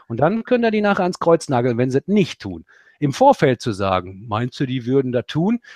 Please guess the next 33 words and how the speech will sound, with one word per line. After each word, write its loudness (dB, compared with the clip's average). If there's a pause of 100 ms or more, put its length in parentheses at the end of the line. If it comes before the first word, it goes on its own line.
Das -4
wäre 4
das 4
Gleiche, 4
wie 0
wenn 0
man 0
sagen 0
würde, -2
„Ja, 0
warum -2
soll -6
ich -10
die -2
denn 0
wählen? 2
Dann -4
mache -2
ich -6
lieber 2
S 0
P -6
D, 0
C -2
D -2
U, 0
da 0
weiß 4
ich, 0
dass -6
die -8
nichts -12
tun.“ -20